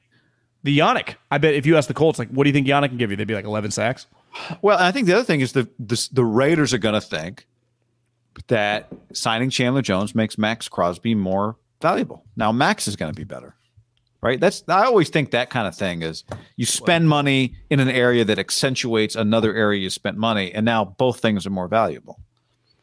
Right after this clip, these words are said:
Speaker 2: Daniel
Speaker 1: I've
Speaker 2: Hunter,
Speaker 1: heard
Speaker 2: I think, is still out there.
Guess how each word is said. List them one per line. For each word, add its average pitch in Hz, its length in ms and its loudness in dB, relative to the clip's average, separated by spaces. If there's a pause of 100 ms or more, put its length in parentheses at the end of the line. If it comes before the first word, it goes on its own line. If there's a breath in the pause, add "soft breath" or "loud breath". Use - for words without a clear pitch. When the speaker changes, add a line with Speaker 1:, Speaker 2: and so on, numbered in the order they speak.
(960)
Speaker 2:
Daniel 190 300 2
Speaker 1:
I've 147 60 2
Speaker 2:
Hunter, 175 180 2
Speaker 1:
heard 156 80 4
Speaker 2:
I 127 120 2
think, 196 340 0
is 135 80 2
still 139 240 0
out 131 220 0
there. - 260 -16